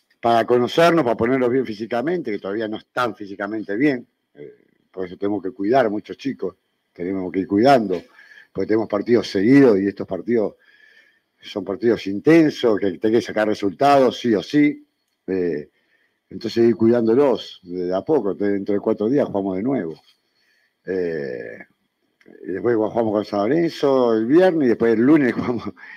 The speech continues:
con, en Rosario. Entonces, eh, se, se hace difícil. Es decir, yo, a mí no me gusta poner excusa, por eso digo hoy que gané.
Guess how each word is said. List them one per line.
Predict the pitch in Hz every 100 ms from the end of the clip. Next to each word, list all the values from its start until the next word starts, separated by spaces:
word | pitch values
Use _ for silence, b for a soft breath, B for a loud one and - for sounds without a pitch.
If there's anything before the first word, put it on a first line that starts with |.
| B -
con, | 107 104
en | 107
Rosario. | 104 104 180 143 104 92 85 - b b b
Entonces, | 104 104 160 151 139 120 110 98 90 - -
eh, | 90 87 78 53
se, | - - -
se | -
hace | 120 127
difícil. | 101 - 170 123 - 82 - _
Es |
decir, | 85 - 82 73 -
yo, | 143
a | 127
mí | 143
no | 127
me |
gusta | 120 113 95
poner | 98 90
excusa, | - - -
por | 117
eso | 127
digo | 120 120
hoy | 120
que | 113
gané. | 104 104 107